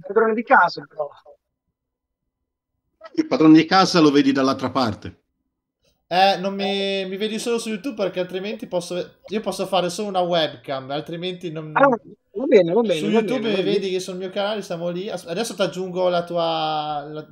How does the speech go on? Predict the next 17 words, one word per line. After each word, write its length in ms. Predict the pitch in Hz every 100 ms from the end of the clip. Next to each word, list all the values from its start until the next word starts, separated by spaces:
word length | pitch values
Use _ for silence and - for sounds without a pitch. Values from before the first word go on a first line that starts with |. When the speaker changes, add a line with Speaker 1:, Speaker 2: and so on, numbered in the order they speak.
| 143 135
Speaker 3:
la 100 | 139
tua 120 | 143 147
webcam 300 | 151 - 143
anche 160 | 143 131
al, 640 | 120 107 120 120 120 120 117 _ _ _
al, 580 | - 113 107 104 98 98 95
alla 220 | 110 104
Speaker 2:
Sì. 100 | 92
Speaker 3:
live. 200 | 92 95 _ _ _ _
Comunque 280 | 156 156 160
andiamo 220 | 180 190
avanti, 360 | 160 185 175
Igor, 260 | 160 180 139
dopo, 540 | 143 151 151 135 120 123
dopo 160 | 139
Matteo. 440 | 131 120 - 135 131
Speaker 2:
Sì, 440 | 214 135 -